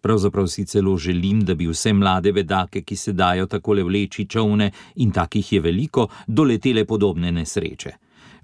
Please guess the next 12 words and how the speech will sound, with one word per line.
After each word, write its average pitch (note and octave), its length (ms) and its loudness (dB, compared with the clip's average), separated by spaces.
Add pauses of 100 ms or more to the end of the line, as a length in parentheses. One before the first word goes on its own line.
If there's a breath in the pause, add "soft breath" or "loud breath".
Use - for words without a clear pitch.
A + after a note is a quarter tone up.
(180)
Poleg G3 240 4
tega, F3+ 260 2
da C3+ 100 2
sami B2+ 440 2
tvegajo, D#3+ 560 2 (160 loud breath)
spravljajo F#2+ 680 0
v F#2+ 40 0
nevarnost G2 520 0
tudi G2 200 -2
vse G2+ 240 0
druge G3+ 300 0
čolne, A#2 460 0